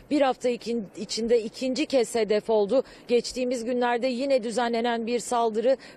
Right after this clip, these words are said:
bir binaya isabet etmişti o, e, füze ve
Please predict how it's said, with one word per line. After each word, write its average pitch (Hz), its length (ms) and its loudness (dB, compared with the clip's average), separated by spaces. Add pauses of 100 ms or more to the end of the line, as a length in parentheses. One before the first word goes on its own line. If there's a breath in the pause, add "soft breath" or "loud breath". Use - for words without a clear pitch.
bir 247 240 0
binaya 247 460 2
isabet 208 520 -2
etmişti 208 380 -4
o, 220 300 2
e, 196 180 2
füze 233 460 0 (340 loud breath)
ve 240 160 4